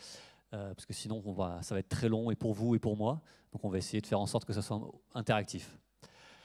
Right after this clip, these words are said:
Euh, Michel, tu disais effectivement, ce que je viens un peu partager, euh, aujourd'hui, c'est, c'est le fruit de mon expérience chez Tolson. Donc j'interviens en tant que directeur de la practice opération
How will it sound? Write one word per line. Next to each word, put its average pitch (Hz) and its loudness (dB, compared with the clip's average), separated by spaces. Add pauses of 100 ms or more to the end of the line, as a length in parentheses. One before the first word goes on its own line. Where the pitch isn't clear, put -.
(680)
Euh, 123 6
Michel, 147 6
tu 156 4
disais 139 4
effectivement, 135 2
ce - -6
que 127 6
je 104 0
viens 143 4
un 139 2
peu 139 4
partager, 139 4
euh, 107 2
aujourd'hui, 117 4
c'est, 107 2
c'est 117 -2
le 107 -4
fruit - 2
de 131 2
mon 120 4
expérience 120 2
chez 120 0
Tolson. 151 4
Donc 120 -4
j'interviens 117 2
en 120 0
tant 117 0
que 110 -4
directeur 117 2
de 110 -2
la 104 0
practice - -6
opération 113 -2